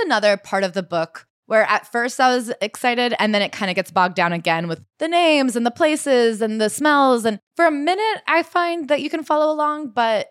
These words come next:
there's only so much of somebody's glamorous life that you can just hear about and not really get to see, smell,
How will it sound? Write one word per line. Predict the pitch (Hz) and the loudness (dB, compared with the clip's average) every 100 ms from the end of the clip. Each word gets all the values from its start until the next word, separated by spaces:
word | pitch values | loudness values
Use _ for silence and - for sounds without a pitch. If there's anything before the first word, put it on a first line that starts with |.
| - | -8
there's | 262 349 320 | 0 2 4
only | 339 480 | 2 0
so | - - 247 | -4 0 2
much | 247 247 | 2 0
of | 262 | 0
somebody's | 233 214 226 | 2 4 2
glamorous | 202 196 196 202 | 4 4 4 2
life | 180 160 156 | 4 4 4
that | 190 165 | 2 2
you | |
can | 190 190 | 2 0
just | 175 - | -2 -6
hear | - 160 | -4 0
about | 170 185 202 220 - | 0 2 4 4 2
and | 180 | 0
not | 175 170 | 0 -2
really | 185 175 175 | -2 -4 -2
get | 170 | -4
to | 185 | -4
see, | 165 - 196 | -8 -8 -6
smell, | 185 - 175 165 | -6 -4 -2 0